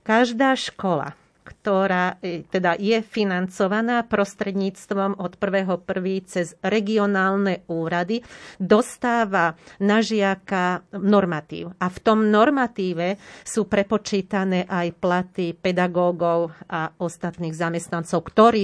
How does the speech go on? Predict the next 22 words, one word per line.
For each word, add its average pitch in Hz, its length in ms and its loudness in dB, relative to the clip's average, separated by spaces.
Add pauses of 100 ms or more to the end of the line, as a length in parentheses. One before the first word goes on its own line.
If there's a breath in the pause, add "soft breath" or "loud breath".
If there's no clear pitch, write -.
sú 214 320 2
platení, 180 480 0
lebo 160 240 0
sme 180 160 0
už 170 160 -4
dnes 180 160 -2
spomínali, 170 720 -2
aj 156 80 -6
ktorí 165 240 -2
sú 180 160 -6
z - 160 -8
originálnych 156 640 -2
kompetencií 151 640 -8
financovaní. 151 720 -10 (480 loud breath)
Takže 196 560 2
tam 240 240 6 (160)
rozdiel 185 880 2
nie 175 480 2
je. 139 40 -6 (440 loud breath)
Môže 254 560 10
byť 208 160 2
rozdiel, 185 640 4